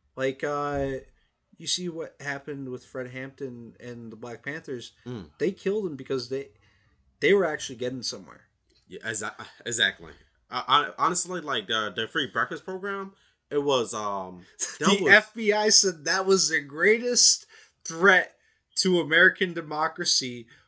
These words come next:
Speaker 1: was a fucking breakfast program. <laughs>
Speaker 2: It, it doesn't make any sense.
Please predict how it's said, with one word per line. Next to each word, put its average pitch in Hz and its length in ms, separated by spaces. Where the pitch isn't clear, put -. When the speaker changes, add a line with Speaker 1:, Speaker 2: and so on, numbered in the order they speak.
Speaker 1:
was 151 220
a 139 120
fucking 143 760
breakfast 156 560
program. 120 800
<laughs> - 40
Speaker 2:
It, 131 160
it 127 180
doesn't 117 280
make 120 180
any 120 140
sense. - 500